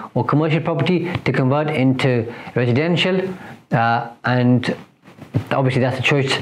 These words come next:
for you to make. I'd say have, have two or three different, uh, sub-strategies and have one main st-, strategies. And s-, always see things like a tenant, so see it from their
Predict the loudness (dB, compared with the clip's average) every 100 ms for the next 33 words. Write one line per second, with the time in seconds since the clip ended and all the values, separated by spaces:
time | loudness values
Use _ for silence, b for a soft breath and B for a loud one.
0 | -4 0 2 2 2 2 0 -4 B B
1 | -2 0 0 0 -2 -6 -4 -2 -2 -2
2 | -2 -2 0 2 2 2 2 2 0 -2
3 | -4 B B -4 -2 -2 -2 -2 -2 -4
4 | 0 2 2 2 2 2 2 0 B B
5 | -2 0 2 0 -2 -12 -18 -6 0 0
6 | 0 -2 0 2 2 0 -10 B B B
7 | -6 0 2 0 -2 -10 -4 0 4 4
8 | 4 2 2 0 2 2 0 -2 B B
9 | B _ -20 -4 0 2 2 0 -2 0
10 | 0 2 0 0 -2 0 0 2 0 2
11 | 2 2 2 -2